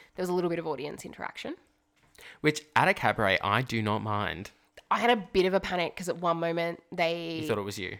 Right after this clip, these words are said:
Speaker 1: No, they chose, they were choosing a man from the audience and they chose someone. I was like, "I don't know if that person's a man."
Speaker 2: Oh, I see.
Speaker 1: Anyway, I thi-, I
Speaker 2: Yep.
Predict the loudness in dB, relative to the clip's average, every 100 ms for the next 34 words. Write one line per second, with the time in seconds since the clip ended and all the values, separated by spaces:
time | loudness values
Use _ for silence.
0 | _ 0 2 2 0 0 2 2 0 -2
1 | -4 -4 -4 0 0 0 -2 -4 -2 -4
2 | -6 -4 -4 -2 -6 -6 -6 -6 -6 -8
3 | -10 -10 -10 -12 -14 -18 -20 -20 -20 -20
4 | -20 -20 -20 _ _ _ _ -20 -20 -20
5 | -18 -18 0 2 2 0 -6 -8 -8 -10
6 | -8 -8 -10 -16 -20 _ -10 -10 -10 -10
7 | -8 -8 -14 _ _ -4 -2 -2 0 -2